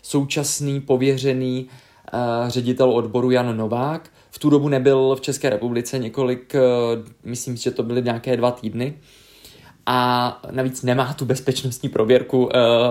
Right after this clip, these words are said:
na takto vysoký stupeň. On nemá žádnou bezpečnostní prověrku od Národního bezpečnostního úřadu. A, eh, tak zřejmě to měl na starost někdo z jeho podřízených. Někdo, kdo takovou zprávou může, eh, vlastně jako disponovat, může si ji přečíst. Měl by mít tak vysokou prověrku.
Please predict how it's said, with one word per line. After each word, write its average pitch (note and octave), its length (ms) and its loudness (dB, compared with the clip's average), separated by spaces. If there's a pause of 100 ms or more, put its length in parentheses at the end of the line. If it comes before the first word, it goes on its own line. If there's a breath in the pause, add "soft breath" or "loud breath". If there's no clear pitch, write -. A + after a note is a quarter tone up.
(180)
na A#2+ 320 2
takto B2 300 -4
vysoký A#2+ 340 -6
stupeň. A#2+ 320 -2
On A#2+ 120 -2
nemá A#2+ 260 0
žádnou A2+ 420 0
bezpečnostní - 560 -8
prověrku A#2 460 -2
od B2 260 -6
Národního B2 380 -2
bezpečnostního B2+ 640 -8
úřadu. C#3+ 380 -4 (680 loud breath)
A, C3+ 480 0 (380 soft breath)
eh, C3 40 2 (500)
tak C#3 300 -6 (140)
zřejmě C#3 420 -2
to D3 60 -4
měl D3+ 160 -2
na C#3+ 100 -2
starost D3 480 -4
někdo C#3+ 400 2
z C3+ 60 -2
jeho D3+ 140 0
podřízených. C3+ 600 -2
Někdo, B2 300 -2
kdo B2 200 -2
takovou B2+ 760 -2
zprávou B2+ 640 -2
může, B2+ 400 -2
eh, B2 440 0
vlastně B2 340 -6
jako B2+ 480 0
disponovat, B2+ 520 -2
může A2+ 220 -10
si C3+ 120 -8
ji B2+ 40 -10
přečíst. A#2+ 480 -8
Měl A#2 200 -4
by B2 100 -2
mít B2 200 -6
tak A2+ 200 -8
vysokou B2 320 -6
prověrku. - 520 -4